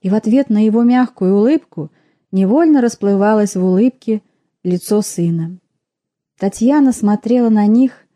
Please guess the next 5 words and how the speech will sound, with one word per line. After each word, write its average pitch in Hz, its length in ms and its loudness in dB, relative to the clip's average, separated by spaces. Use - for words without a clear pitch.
согретых 226 580 -2
взаимностью, 220 840 0
одинаково 240 640 2
синеглазых, 240 840 0
светловолосых, 240 1040 0